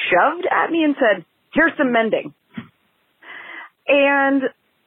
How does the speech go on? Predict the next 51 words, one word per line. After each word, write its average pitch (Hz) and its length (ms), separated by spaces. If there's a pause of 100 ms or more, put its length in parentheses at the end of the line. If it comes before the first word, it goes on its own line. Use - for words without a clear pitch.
(200)
I 302 100
was 277 200
really 330 760 (500)
taken 254 300
aback 220 400
and, 226 140
like, 202 120 (120)
didn't 196 220
even 214 180
know 190 100
what 185 160
to 165 100 (120)
say, 214 380 (340)
because 226 260
normally 226 420
she 233 80
would 214 120
call 220 180
and 196 80
ask, 208 280
"Hey, 196 340
can 196 100
I 170 120
bring 180 260
some? 180 220
Do 165 100
you, 160 140
you 175 140
know, 147 160
do 151 120
you 151 60
wanna 151 180
do 202 180
this? 180 160 (120)
Can 156 160
you 143 100
do 196 120
this 180 200
for 165 220
us?" - 60 (540)
He 262 140
just 247 200 (340)
shoved 285 260
the 320 100
bag 247 300
at 214 180
me 190 160
and 185 120
was 180 140
very 180 340
like, 160 180